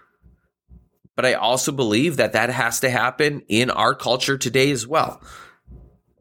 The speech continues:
There's the old covenant, which is just referring to the first covenant. And then we've got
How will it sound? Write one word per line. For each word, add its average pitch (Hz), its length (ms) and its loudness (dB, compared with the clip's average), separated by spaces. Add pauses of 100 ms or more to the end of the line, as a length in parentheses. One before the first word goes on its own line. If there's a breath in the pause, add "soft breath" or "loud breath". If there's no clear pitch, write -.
(120)
There's 120 360 0 (160 soft breath)
the 127 120 0
old 180 280 0
covenant, 139 540 0
which 127 200 2
is 139 100 2
just 156 220 0
referring 147 400 0
to 139 240 0
the 120 120 -2
first - 420 0
covenant. 98 480 0
And 131 200 2
then 147 140 0
we've 156 220 0
got 123 340 0